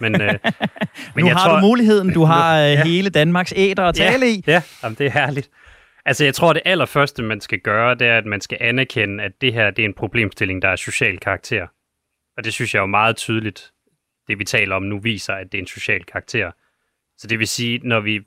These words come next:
Speaker 1: begynder at sætte ind for de her problematikker, hvad end det så er på en arbejdsplads, eller det er blandt udskolingselever,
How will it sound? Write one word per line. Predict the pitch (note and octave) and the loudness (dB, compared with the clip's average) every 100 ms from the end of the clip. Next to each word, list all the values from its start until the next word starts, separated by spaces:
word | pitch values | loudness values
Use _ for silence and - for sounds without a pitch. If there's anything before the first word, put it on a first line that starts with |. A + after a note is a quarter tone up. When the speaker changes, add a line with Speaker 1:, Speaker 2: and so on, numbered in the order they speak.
| _ - | _ -14
Speaker 1:
begynder | - E3+ C#3 | -2 0 0
at | G#2 | 0
sætte | - A#2+ - | -2 -6 -6
ind | E3+ E3+ - | -6 -8 -8
for | A#2 | -8
de | A2 | -4
her | G#2+ G2+ | -4 -4
problematikker, | - G2 G2 F#2+ - B2 G#2+ | -4 -6 -8 -8 -6 -4 -4
hvad | F#2+ A2+ | -2 -2
end | A#2 B2 | -2 -4
det | - | -6
så | B2 | -4
er | G2+ | -4
på | - | -6
en | G#2 | -4
arbejdsplads, | G#2+ A2+ G#2 - G#2+ F#2+ - | -2 -2 -4 -6 -6 -6 -8
eller | G#2 F#2+ | -10 -6
det | G2+ | -6
er | F#2+ | -6
blandt | G#2+ G2 | -6 -6
udskolingselever, | A2 - G#2+ F#2+ F2+ - F#2+ F#2 | -6 -6 -8 -10 -10 -10 -10 -10